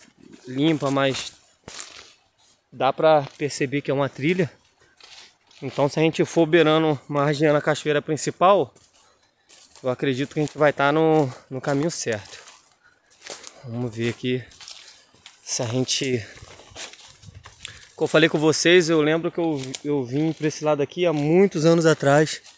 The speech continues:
Ó, tem uma trilha vindo da cachoeira. E ela continua aqui, a gente vai seguir ela. Eu lembro que eu vim nessa cachoeira aqui, mas tem vinte anos.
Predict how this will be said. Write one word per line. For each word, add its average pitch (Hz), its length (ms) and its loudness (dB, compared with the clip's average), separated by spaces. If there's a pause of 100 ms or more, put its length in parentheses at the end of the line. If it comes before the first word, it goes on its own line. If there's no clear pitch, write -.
(720)
Ó, 135 220 2 (840)
tem 143 120 -2
uma 139 100 2
trilha 147 300 0
vindo 143 200 0
da 135 120 2
cachoeira. 170 760 0 (1400)
E 120 120 -14
ela 127 120 -4
continua 147 460 -6
aqui, 165 160 -12
a 131 60 -6
gente 123 160 -8
vai 123 100 -4
seguir 143 300 -6
ela. 104 280 -4 (1400)
Eu 135 140 -8
lembro 147 260 0
que - 80 -8
eu 175 140 2
vim 156 240 0
nessa 151 240 -2
cachoeira 156 460 0
aqui, 156 200 -2
mas 165 220 0
tem 170 160 -2
vinte 160 360 -2
anos. 156 600 -4